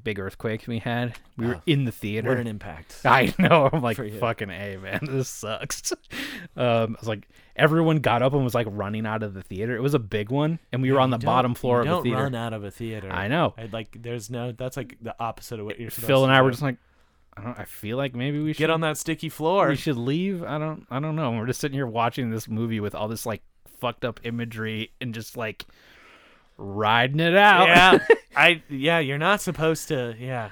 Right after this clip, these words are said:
Speaker 2: I
Speaker 1: Well,
Speaker 2: don't
Speaker 1: we
Speaker 2: know.
Speaker 1: couldn't tell if it was, like, 'cause we were in the center of the theater on
Speaker 2: Yeah.
Speaker 1: the bottom floor with another theater above us.
Speaker 2: People ran away?
Speaker 1: Yeah,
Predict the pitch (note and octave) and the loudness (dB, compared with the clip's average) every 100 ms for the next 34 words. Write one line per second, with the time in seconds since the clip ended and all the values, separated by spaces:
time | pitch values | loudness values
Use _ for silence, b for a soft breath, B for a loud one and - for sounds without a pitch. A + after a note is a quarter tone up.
0 | - A#2 D#3 F3 - B3+ C4+ D#3+ F3+ D#3+ | -10 4 6 6 6 4 4 6 6 6
1 | C3+ A#2+ C3+ - D#3+ A3+ A3+ E3 D#3 - | 2 -2 -2 0 0 2 2 2 0 -2
2 | - D#3+ F3 G3 F3+ F3 - C3+ G#2 F#2 | -2 0 2 2 2 -4 -2 0 0 -2
3 | F#2+ b b b b A#2+ G2+ G#2+ C3+ D#3+ | -6 b b b b -2 -2 2 4 4
4 | E3 - B2 B2 A#2+ C3 A#2+ D3 F#3 D#3+ | 2 0 2 2 0 -2 0 2 2 0
5 | - G3+ F3 D#3+ A#2+ C3+ A#2+ G2+ G#2 - | 0 2 4 4 4 2 0 -4 -8 -6
6 | D#4 D#4 G#3+ A#2 C3 F3+ A3+ D#3+ B2 F2 | -4 -4 -6 -8 -8 -8 -6 -8 -10 -12
7 | A#2 F#3 F4 - E3+ | -12 -12 -14 -6 -2